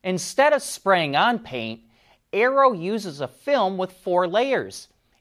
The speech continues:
It has an adhesive layer, a color coat, a clear coat, and a self-healing urethane that is built right into the film.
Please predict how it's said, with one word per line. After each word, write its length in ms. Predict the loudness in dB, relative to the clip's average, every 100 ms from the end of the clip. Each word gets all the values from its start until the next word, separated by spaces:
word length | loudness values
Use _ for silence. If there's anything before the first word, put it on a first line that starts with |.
| -6
It 160 | -6
has 440 | 0 4 4 4 -6 -8
an 100 | -6
adhesive 640 | -6 -8 -10 -8 -10 -6
layer, 360 | -4 -4 -6 -10 _ _ _
a 80 | -6
color 460 | -6 0 2 4 2
coat, 440 | 0 -2 -2 -6 _ -6
a 80 | -6
clear 440 | -6 -10 -4 -4
coat, 480 | -6 -2 0 0 -6 _ _ _ -10
and 180 | -6 -4
a 100 | -4
self-healing 1160 | -6 -2 -2 -2 _ _ -10 -4 -4 -4 -8
urethane 680 | -4 -2 -2 -2 -4 -4 -8 -14 _ 0
that 140 | 2
is 100 | 2
built 300 | 2 2 4
right 180 | 2 2
into 220 | 2 -2
the 80 | -10
film. 460 | -2 2 2 2